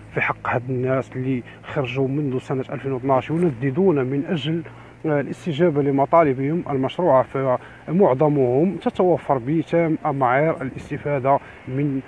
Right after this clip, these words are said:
آه، سواء من محلات تجاريه باطار الاسواق النموذجيه في اطار المبادره الوطنيه للتنميه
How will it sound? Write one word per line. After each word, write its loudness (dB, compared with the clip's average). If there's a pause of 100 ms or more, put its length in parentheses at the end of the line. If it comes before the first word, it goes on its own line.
(200)
آه، -2
سواء -2
من 0
محلات -2
تجاريه -2
باطار 2 (260)
الاسواق -2
النموذجيه -2
في -4
اطار 0
المبادره 0
الوطنيه -4
للتنميه -4